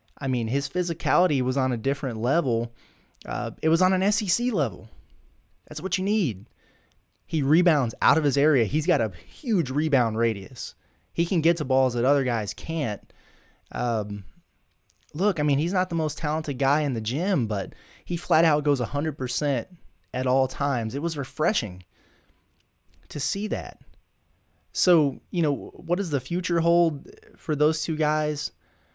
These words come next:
Um, listen, I, I, I don't think that being the stars against Elon is gonna put me on the train that,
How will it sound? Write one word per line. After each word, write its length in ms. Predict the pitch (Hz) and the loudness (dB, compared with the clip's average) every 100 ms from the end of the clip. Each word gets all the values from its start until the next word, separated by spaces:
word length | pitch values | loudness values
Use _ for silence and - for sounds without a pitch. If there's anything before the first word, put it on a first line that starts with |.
| _ _ - | _ _ -6
Um, 460 | 151 143 131 127 123 - - | -2 0 0 -2 -6 -12 -4
listen, 400 | 185 165 147 127 | -2 0 0 -2
I, 180 | - - | -4 -10
I, 180 | - 165 - | -12 -10 -4
I 80 | 175 | -2
don't 180 | 170 | -2
think 180 | 175 170 | -2 -2
that 580 | 143 123 - 170 - 143 | -2 -4 -8 -18 -16 -6
being 220 | 147 151 | -2 0
the 80 | 131 | 0
stars 400 | - 143 143 139 | 0 2 2 0
against 260 | 135 120 147 | -4 -4 -2
Elon 500 | 156 143 123 123 120 | 0 2 2 0 -2
is 120 | 113 | -2
gonna 160 | 135 | -2
put 200 | 120 151 | 0 -2
me 120 | 143 135 | 0 0
on 100 | 123 | 0
the 80 | |
train 420 | 113 143 131 131 123 | -2 0 2 2 2
that, 240 | 107 | 0